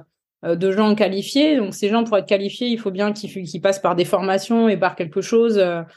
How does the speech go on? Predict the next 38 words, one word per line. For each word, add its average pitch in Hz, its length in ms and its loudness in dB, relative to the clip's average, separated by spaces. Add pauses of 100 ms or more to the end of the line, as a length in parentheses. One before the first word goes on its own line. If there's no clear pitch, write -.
(300)
euh, 165 100 -2
pour 175 220 2
avancer. 220 400 2
Donc, 220 160 2
finalement, 214 420 0
c'est, 220 160 0
je 202 80 -6
pense 269 160 -2
que 202 80 -2
c'est 196 160 -2
dans, 175 220 -2
comme 185 180 0
dans 180 120 -2
n'importe 185 300 -4
quel 196 180 0
métier, 233 520 2
euh. 180 140 0 (440)
Après, 185 220 -2
on 269 80 4
a, 226 80 2 (300)
c'est, - 240 -4
ce - 120 -8
qui - 120 -2
est - 20 2
bien 294 160 4
dans 277 140 4
ce, 226 280 2
dans 220 220 0
ce 214 220 -8
boulot-là, 233 320 2
j'ai 247 100 -2
l'impression 226 480 0
quand 269 100 0
même, 240 200 -2
on 202 100 -4
a 196 140 -6
tous, 285 340 -4
euh, 208 220 4